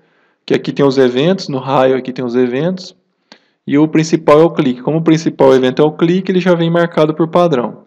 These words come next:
Então eu não preciso vir aqui e clicar aqui, eu posso clicar aqui, mas como ele é o principal, se eu clicar duas vezes no inserir, ele já vai pra mim implementar. Então vamos clicar duas vezes? Então cliquem duas vezes aqui no inserir.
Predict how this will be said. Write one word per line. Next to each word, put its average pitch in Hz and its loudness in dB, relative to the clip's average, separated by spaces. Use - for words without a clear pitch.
Então - -2
eu 165 2
não 202 2
preciso 220 -2
vir 175 0
aqui 165 -2
e 170 -4
clicar 180 2
aqui, 175 -2
eu 139 0
posso 143 -2
clicar 160 -2
aqui, 156 -8
mas 170 -2
como 175 -2
ele 185 6
é 180 8
o 170 4
principal, 170 2
se 185 -6
eu 175 4
clicar 180 2
duas 170 4
vezes 156 2
no 156 -4
inserir, 151 -2
ele 156 2
já 160 0
vai 160 4
pra 165 2
mim 165 0
implementar. 165 0
Então 143 2
vamos 175 2
clicar 147 2
duas 131 2
vezes? 156 4
Então 139 -10
cliquem 165 -2
duas 151 2
vezes 131 -2
aqui 127 -2
no 123 -2
inserir. 139 -2